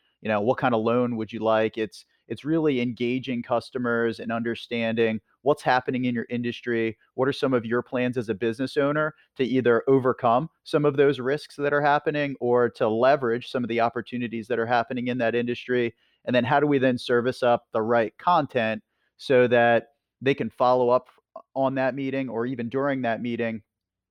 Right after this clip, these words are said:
with tangible items that, that we're able to assist customers with, or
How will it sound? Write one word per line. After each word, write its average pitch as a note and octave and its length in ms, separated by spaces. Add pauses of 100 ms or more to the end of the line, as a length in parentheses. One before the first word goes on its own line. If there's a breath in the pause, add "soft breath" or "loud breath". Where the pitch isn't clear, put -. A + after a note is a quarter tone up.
(560)
with B2+ 360
tangible C3+ 560
items A#2+ 460
that, A2 340 (240)
that A2+ 180
we're C#3+ 240
able B2 260
to A2 140
assist A#2 420
customers A2+ 540
with, A2+ 400
or C#3 480